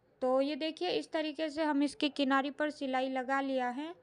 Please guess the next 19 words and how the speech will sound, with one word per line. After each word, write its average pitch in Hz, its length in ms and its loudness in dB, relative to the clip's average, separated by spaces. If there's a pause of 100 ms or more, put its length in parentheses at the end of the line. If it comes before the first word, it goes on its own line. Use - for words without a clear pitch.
(320)
और 254 200 2
अभी 269 340 2
हम 330 180 0
इसमें 320 360 -6
जो 311 120 0
है 302 160 0
डोरी 269 380 4
अटैच 277 360 -2
करेंगे। 262 460 -4
तो 294 160 -6
देखिए, 294 320 -4
इस 311 220 -6
तरीके 311 360 -4
से 330 120 -6
हमने 302 280 -4
डबल 269 400 0
डोरी 277 320 2
लिया 262 280 0
है 311 220 -4